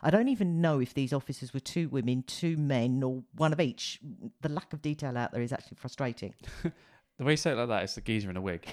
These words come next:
Speaker 1: <laughs> Well, it could have been. It could have been. So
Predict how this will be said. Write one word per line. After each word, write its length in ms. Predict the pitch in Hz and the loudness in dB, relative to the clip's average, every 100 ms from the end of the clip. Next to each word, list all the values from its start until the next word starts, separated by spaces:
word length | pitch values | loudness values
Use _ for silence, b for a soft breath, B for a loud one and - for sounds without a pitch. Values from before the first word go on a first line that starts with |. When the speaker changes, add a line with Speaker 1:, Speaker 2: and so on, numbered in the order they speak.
| - 254 | -8 -8
Speaker 1:
<laughs> 260 | - - | -8 0
Well, 80 | 285 | 0
it 160 | - - | 2 0
could 100 | 392 | 0
have 60 | |
been. 220 | - 180 - _ - | 4 2 0 _ -6
It 120 | 247 | -4
could 120 | - | -2
have 80 | 320 | 0
been. 160 | 151 95 _ _ | 2 0 _ _
So 260 | - 147 | 0 0